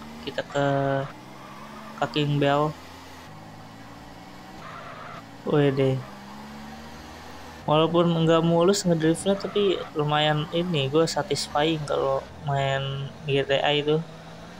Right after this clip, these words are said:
Gue itu baru tahu kalau misalkan, uh, dulu itu gue make yang ini nih, apa,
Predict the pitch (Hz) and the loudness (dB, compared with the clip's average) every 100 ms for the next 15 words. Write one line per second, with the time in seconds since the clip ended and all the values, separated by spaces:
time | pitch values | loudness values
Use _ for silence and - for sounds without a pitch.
0 | - 151 190 190 220 185 165 165 165 196 | -2 6 6 8 6 6 6 4 4 6
1 | 190 165 160 156 156 196 202 180 - - | 4 4 4 2 2 2 2 0 -2 -12
2 | - - - 143 139 135 139 - - - | -16 -4 2 4 4 4 2 -4 -14 -16
3 | - - 151 160 175 220 214 233 208 - | -14 2 6 8 8 6 4 4 4 4
4 | 151 156 156 - 151 147 151 151 147 160 | 4 6 4 4 2 4 2 2 2 0
5 | - 180 185 165 147 147 170 170 | -2 2 4 4 2 2 0 -2